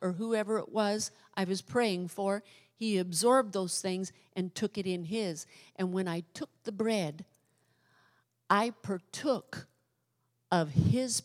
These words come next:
perfect work of sanctification of my body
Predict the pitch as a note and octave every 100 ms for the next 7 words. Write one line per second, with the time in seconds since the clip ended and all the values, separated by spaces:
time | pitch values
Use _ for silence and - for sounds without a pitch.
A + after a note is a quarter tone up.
0 | _ - C4+ C4+ - C#4 - G3 G3+ G#3
1 | D#3+ - - _ - F3 - - - G#3+
2 | G#3+ - G3+ G#3+ - A3+ G#3 - - E3
3 | D#3+ - - _ E3 D#3 D#3 D#3+ D3+ D3+
4 | - - -